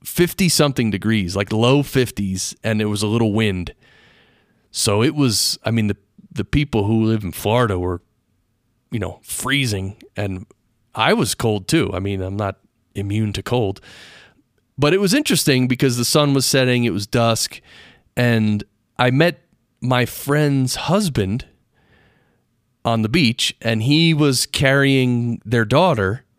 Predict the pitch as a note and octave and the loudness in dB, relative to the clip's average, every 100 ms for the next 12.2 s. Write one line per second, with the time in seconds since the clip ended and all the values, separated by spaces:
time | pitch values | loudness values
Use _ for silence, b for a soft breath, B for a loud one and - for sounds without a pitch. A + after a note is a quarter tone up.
0 | b b b b - C#3 B2 G#2+ - F3 | b b b b -2 2 2 0 0 -2
1 | - G#2 F2+ - F2 F2 G2+ - _ b | -2 -4 -4 -4 -6 -6 -8 -12 _ b
2 | b b b b b A#2+ A2 C#3 C3 D3 | b b b b b -4 0 2 2 2
3 | C#3 C3+ C3 A#2 G#2+ - - - - B2 | 2 2 2 2 -2 -4 -4 -2 0 0
4 | B2+ - A#2 F#2+ G#2+ G2 - - - A2+ | -2 -4 -4 -2 -2 -2 -4 -6 -4 -2
5 | B2+ F3+ - - G#2 G2+ F#2+ - - A#2 | 0 -2 -6 -6 -2 -2 -2 -4 -2 -2
6 | A2 - G2 G2+ - - A2 C3 - - | -2 -4 -4 -4 -4 -2 -2 -2 -4 -2
7 | G#2+ - - b b A2+ G#2 A2 G#2 G2+ | -2 -4 -10 b b -8 -4 -2 -2 -2
8 | F2+ - - - - G#2 A2+ A#2+ A#2+ B2 | -2 -4 -4 -6 -4 -4 -2 -2 -2 -2
9 | B2+ B2+ G2 F#2+ F2 F2+ F#2+ G#2 - _ | -2 -4 -4 -4 -8 -8 -10 -12 -20 _
10 | _ - - G2+ F#2 - G#2 A#2 - B | _ -16 -10 -8 -8 -6 -4 -6 -8 B
11 | B B B B - - A#2+ G#2+ - A2 | B B B B -12 -2 0 0 0 0
12 | G#2 F#2+ | 0 -4